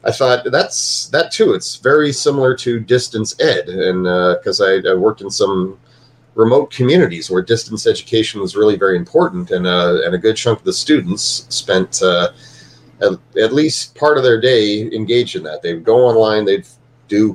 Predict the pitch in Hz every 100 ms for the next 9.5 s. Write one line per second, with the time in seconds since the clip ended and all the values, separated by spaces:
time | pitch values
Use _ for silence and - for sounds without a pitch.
0 | _ - 117 104 101 95 92 - 98 -
1 | 92 90 98 101 101 92 87 - 92 -
2 | 90 87 90 90 - 95 95 95 95 92
3 | 87 85 87 92 92 - 101 82 85 -
4 | - - - - _ _ - - _ _
5 | - 151 165 160 165 147 - - - -
6 | 147 151 120 - - _ - 160 170 131
7 | 156 95 - - - - - 120 110 -
8 | - _ - _ _ - 147 - 120 -
9 | 110 - 151 - -